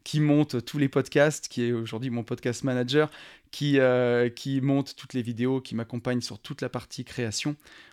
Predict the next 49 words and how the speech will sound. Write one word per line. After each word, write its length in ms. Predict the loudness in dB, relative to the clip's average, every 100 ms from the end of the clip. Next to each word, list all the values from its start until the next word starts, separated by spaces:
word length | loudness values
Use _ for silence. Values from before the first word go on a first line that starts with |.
| -10
On 60 |
s'est 140 | -2 0
lancé 260 | 0 -2
ce 60 | -4
défi-là 400 | -4 -4 -2 -2
de 80 | -2
faire 180 | -10 -6
péter 300 | -4 -2 -4
cette 200 | -4 -4
chaîne 300 | 0 0 0
et 60 | 0
il 40 |
va 60 | 2
y 40 |
avoir 140 | 0 -2
plein 160 | -2
de 60 | -2
choses 240 | -2 -4
qui 100 | -4
vont 140 | -4 -4
arriver 180 | -4
cette 240 | -4 -4 -2
année. 240 | -2 -2 -6 -20 -20 -8 6
Donc, 300 | 8 8 6
euh, 200 | 8 6 2 -14 -4
je 140 | 0
pense 340 | 2 4 2 2
que 80 | -2
c'est, 420 | 2 2 2 2
la 120 | 2
mission 360 | 4 4 4 2
sera 240 | 2 0
<laughs> 40 |
accomplie 500 | 0 2 2 4 4
en 60 | 4
tout 140 | 2
cas 140 | 2 2
à 20 |
la 80 | 2
fin 160 | 0 0
de 60 |
l'année. 260 | 2 0 -4 -10 -20 -8
On 60 | 2
va 100 | 2
essayer 380 | 2 0 0 0
de, 160 | -2 -6
voilà, 220 | -8 -8
de, 80 |
de 120 | -10